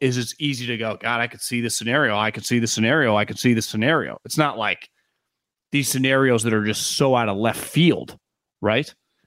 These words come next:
It, it's very believable things that are being said.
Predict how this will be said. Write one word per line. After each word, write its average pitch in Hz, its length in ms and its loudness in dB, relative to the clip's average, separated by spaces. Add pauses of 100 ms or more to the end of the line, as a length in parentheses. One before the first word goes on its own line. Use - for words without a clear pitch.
(120)
It, 139 140 2
it's 147 200 0
very 143 380 2
believable 120 800 4
things 120 360 0
that 101 100 -4
are 98 60 -2
being 98 260 -4
said. 95 360 -4